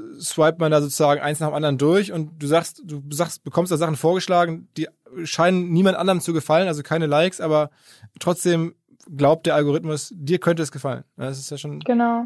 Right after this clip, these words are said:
Speaker 1: Mhm.
Speaker 2: Also
Speaker 1: Mhm.
Speaker 2: sozusagen hat eigentlich jeder die Chance, auf die For You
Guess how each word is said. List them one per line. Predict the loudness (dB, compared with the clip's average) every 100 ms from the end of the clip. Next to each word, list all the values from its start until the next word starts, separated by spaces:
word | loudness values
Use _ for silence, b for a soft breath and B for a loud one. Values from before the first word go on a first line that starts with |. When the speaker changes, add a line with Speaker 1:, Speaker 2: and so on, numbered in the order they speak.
| -6
Speaker 1:
Mhm. | -6 -6 -2
Speaker 2:
Also | 2 4 6 6
Speaker 1:
Mhm. | 4 _ 0
Speaker 2:
sozusagen | 2 2 4 4 4
hat | 4
eigentlich | 4 4 2 2
jeder | 4 6 6
die | 4 2
Chance, | 2 2 4 0 0
auf | -2 0
die | -8
For | -2
You | 2 2